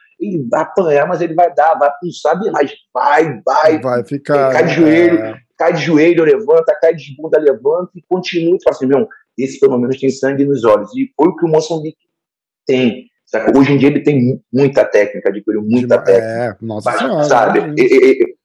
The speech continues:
Speaker 1: ele, ele treina diretamente com um dos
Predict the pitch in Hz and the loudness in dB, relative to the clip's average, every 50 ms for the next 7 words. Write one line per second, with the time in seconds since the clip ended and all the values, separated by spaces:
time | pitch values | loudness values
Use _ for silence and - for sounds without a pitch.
0 | _ - 131 135 139 131 - - - - _ _ _ 135 135 135 127 - - 139 | _ -10 -2 0 0 0 -2 -4 -12 -12 _ _ _ -2 0 0 0 0 0 0
1 | 165 170 160 156 151 147 143 139 - - - _ 120 135 135 143 156 - - 147 | 0 2 2 2 2 2 2 0 -2 -8 -8 _ 2 4 4 4 4 4 2 0
2 | 135 139 143 139 - - - 143 139 123 | 0 -2 -2 -4 -6 -6 -4 -2 -2 -2